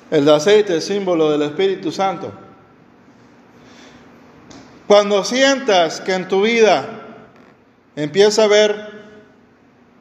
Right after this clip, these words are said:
actividad mental negativa, cuando tú sientas y veas que te está ganando más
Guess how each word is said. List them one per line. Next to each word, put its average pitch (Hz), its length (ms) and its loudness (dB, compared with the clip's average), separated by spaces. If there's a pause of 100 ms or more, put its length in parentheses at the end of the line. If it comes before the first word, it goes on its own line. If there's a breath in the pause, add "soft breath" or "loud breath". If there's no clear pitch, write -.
(1600)
actividad 170 1040 2 (440)
mental 156 880 -2
negativa, 156 720 0 (3250)
cuando 175 320 2
tú - 160 2
sientas 233 540 0
y 220 80 -4
veas 196 600 2 (640)
que 156 120 -6
te 151 100 -14
está 214 260 2
ganando 220 440 0
más - 840 -6